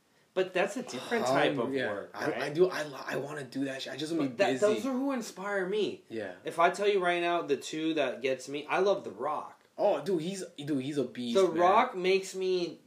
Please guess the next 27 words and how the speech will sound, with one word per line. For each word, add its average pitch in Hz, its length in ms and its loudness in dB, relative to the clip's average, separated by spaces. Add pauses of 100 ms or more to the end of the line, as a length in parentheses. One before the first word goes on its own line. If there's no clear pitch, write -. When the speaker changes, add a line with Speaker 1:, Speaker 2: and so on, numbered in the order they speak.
(140)
Speaker 1:
look 170 240 0
at 151 160 -2
me 160 200 -4
and 147 120 -4
be 147 80 0
like, 131 280 -2
"I'm 269 200 2
not 330 180 4
doing 156 220 -2
anything 269 460 0
wrong. 98 280 -6 (400)
I'm 233 160 2
just 339 160 4
on 240 140 4
a - 40 4
lower 151 300 4
platform." 190 640 0 (240)
Speaker 2:
Yeah. 139 360 -2
Speaker 1:
Because 202 200 2
whatever 226 340 2
he's 285 300 2
doing 226 280 2
is 170 120 -2
on 175 120 0
a 156 40 0
higher 165 240 0
platform. 208 640 -2